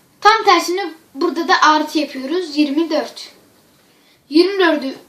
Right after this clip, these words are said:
üçe bölüyoruz. Sekiz. Bir birim sekiz. Yani sekizi iki ile çarptık. On altı. Dört çıktı. On iki kızlar. Kızlara eşittir on iki verildi.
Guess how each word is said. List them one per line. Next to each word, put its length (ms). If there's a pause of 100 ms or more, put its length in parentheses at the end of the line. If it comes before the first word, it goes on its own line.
(180)
üçe 320
bölüyoruz. 520
Sekiz. 760 (500)
Bir 200
birim 200
sekiz. 500
Yani 500
sekizi 440
iki 220
ile 140
çarptık. 360 (200)
On 180
altı. 340 (680)
Dört 400
çıktı. 340 (160)
On 140
iki 300
kızlar. 420 (1160)
Kızlara 360
eşittir 480
on 160
iki 220
verildi. 540